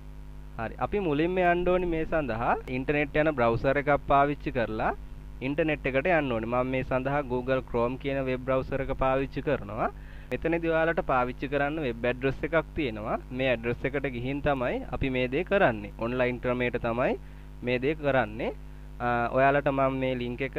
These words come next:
ඩිස්ක්‍රිප්ෂන් බොක්ස් එකේ දාලා තියන්නම්. අ, ඒක ක්ලික් කරලා යන්නත් පුළුවන්. එහෙම නැතිනම් මේ වගේ ටයිප් කරලා යන්නත් පුළුවන්. ඒ ඇඩ්‍රස් එක වෙන්නේ අයි ටූ ඕ සී ආර් ඩොට් කොම් කියන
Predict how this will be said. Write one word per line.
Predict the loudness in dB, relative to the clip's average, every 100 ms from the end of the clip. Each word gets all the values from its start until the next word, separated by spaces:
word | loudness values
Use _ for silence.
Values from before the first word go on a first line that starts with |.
| -4 -4
ඩිස්ක්‍රිප්ෂන් | -8 -8 -6 -8 -4 -4 0
බොක්ස් | 0 0
එකේ | -2 -2
දාලා | 0 0 0
තියන්නම්. | 0 0 -2 -4 -8 -8 -12 -12
අ, | -4
ඒක | 0 0
ක්ලික් | -2 -4 -4
කරලා | -2 0 2
යන්නත් | 2 0 -4
පුළුවන්. | -2 2 2 2
එහෙම | 0 0
නැතිනම් | -2 -4 -4
මේ | -2 0
වගේ | 0 -2 -2
ටයිප් | 0 0 0
කරලා | -2 0 0
යන්නත් | 0 -2 -4
පුළුවන්. | -2 -2 -2 -6 -12 -14 -12
ඒ | 0 2
ඇඩ්‍රස් | 2 2 -2 0
එක | 2
වෙන්නේ | 2 2 0 -2 -4 -4 -8 -12 -2
අයි | 2 2 0 -4 -12 -16 -16 -18 -14
ටූ | 0 4 6 4 2 -6 -12 -14 -14 -14 -14 -14 -14 -14 -14 -6
ඕ | 0 2 0
සී | -2 -4 -4 -4
ආර් | 0 2 0
ඩොට් | 0 -2 -2 -10 -14 -14 -4
කොම් | 0 0
කියන | 0 -4 -2